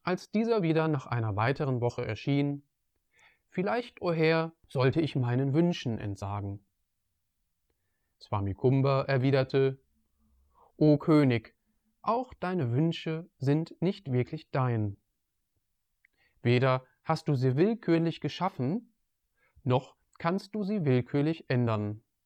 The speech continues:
O König, auch diese Wünsche sind einfach nur da. In einer Woche werde ich dich erneut besuchen.“ Der König meditierte während der nächsten Woche darüber und erkannte,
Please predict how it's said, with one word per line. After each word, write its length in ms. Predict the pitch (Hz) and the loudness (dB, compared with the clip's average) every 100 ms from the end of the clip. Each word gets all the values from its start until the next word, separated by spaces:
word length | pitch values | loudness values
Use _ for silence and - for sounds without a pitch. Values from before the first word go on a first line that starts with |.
| _ _ _ _ _ _ - _ | _ _ _ _ _ _ -20 _
O 200 | 127 120 | 2 2
König, 520 | 113 135 123 113 110 _ _ _ _ _ | 2 2 4 2 -2 _ _ _ _ _
auch 300 | 170 226 233 | -2 -2 -4
diese 360 | - 160 135 113 | -6 -4 -2 2
Wünsche 560 | 139 170 - 170 175 - _ | 2 0 -4 -8 -8 -14 _
sind 340 | _ 180 196 - | _ -8 -8 -8
einfach 560 | - 127 139 151 151 - | -2 0 0 -2 -8 -4
nur 260 | 120 127 135 | -2 -2 -2
da. 400 | 127 107 101 - _ _ _ _ _ _ _ _ _ _ _ _ _ _ _ _ _ - | 0 0 -2 -10 _ _ _ _ _ _ _ _ _ _ _ _ _ _ _ _ _ -4
In 140 | 131 | -2
einer 280 | 117 107 101 | -2 -4 -2
Woche 420 | 131 151 147 151 - _ _ _ _ _ | -2 -2 -4 -6 -16 _ _ _ _ _
werde 220 | 123 117 | -4 -2
ich 140 | 131 - | -4 -4
dich 240 | 156 - | -6 -6
erneut 460 | 180 170 123 113 - | -4 -2 -2 -4 -8
besuchen.“ 540 | 143 143 113 107 104 - _ _ _ _ _ _ _ _ _ _ _ _ - | -10 -8 -10 -10 -12 -16 _ _ _ _ _ _ _ _ _ _ _ _ -2
Der 120 | 143 | 0
König 460 | 180 170 170 165 185 | 6 6 6 2 0
meditierte 680 | 220 240 175 180 180 175 | 0 0 4 4 4 0
während 440 | 123 123 127 127 - | 2 2 2 0 0
der 100 | 110 | 0
nächsten 420 | 113 131 - 107 | 2 0 0 -4
Woche 300 | 107 131 143 | -2 0 0
darüber 480 | 123 117 131 151 151 | 0 2 2 2 2
und 220 | 147 143 | 0 0
erkannte, 640 | - - 117 104 147 175 | -4 -2 -2 -2 -2 -2